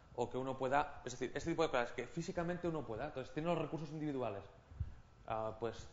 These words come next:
ah, tienes acceso, pues eso, a alimentación, tienes acceso a, a, a casa, tienes acceso a vivienda, tienes acceso a la ropa. Entonces, tú puedes decidir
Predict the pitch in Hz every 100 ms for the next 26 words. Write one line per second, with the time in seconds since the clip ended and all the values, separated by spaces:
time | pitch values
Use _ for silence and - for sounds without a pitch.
0 | - - - 117 110 107 131 131 139 -
1 | - - 117 - 123 135 110 104 98 98
2 | 107 110 110 - 175 180 165 131 113 -
3 | 131 127 120 117 113 110 107 101 101 -
4 | 113 160 165 160 139 120 120 120 117 120
5 | 147 151 147 160 - - - - - -
6 | 135 135 147 - 131 139 147 170 170 180
7 | - - - - - - - 143 165 -
8 | - 180 151 156 160 160 160 151 180 -
9 | -